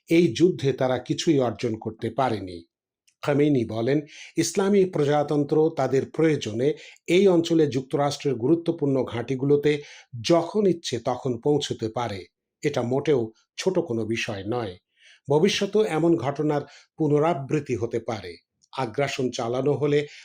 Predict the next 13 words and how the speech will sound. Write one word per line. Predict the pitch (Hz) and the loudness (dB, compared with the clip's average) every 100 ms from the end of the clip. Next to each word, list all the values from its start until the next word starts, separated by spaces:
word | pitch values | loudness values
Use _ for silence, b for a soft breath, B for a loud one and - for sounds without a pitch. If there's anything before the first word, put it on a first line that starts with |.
| B | B
আগ্রাসনকারীদের | 147 131 180 180 202 185 160 143 139 151 - | -6 -2 -2 0 -2 -2 -2 0 0 -2 0
অবশ্যই | 165 202 214 - 135 92 - _ _ _ | 0 0 -2 -4 -4 -6 -12 _ _ _
চড়া | 156 143 135 123 120 - | 0 2 0 -2 -6 -2
মূল্য | 147 135 117 | 0 0 -2
দিতে | 110 110 107 | -4 -8 -8
হবে। | - 131 95 - _ _ _ _ | -6 -6 -8 -16 _ _ _ _
ইরানি | 180 175 196 202 | 2 4 4 4
হামলার | 165 180 180 151 | 2 -2 -2 -4
প্রথম | - 165 165 202 170 | -4 -4 0 0 0
ঘণ্টাগুলোতে | 101 135 - 123 120 127 127 143 | 0 -4 -2 -2 0 0 0 -2
যে | 139 143 139 B B | 0 0 -2 B B
সম্পূর্ণ | - 165 156 147 214 202 | -4 0 0 0 2 2
বিজয় | 170 117 139 131 151 160 | 2 0 0 2 2 2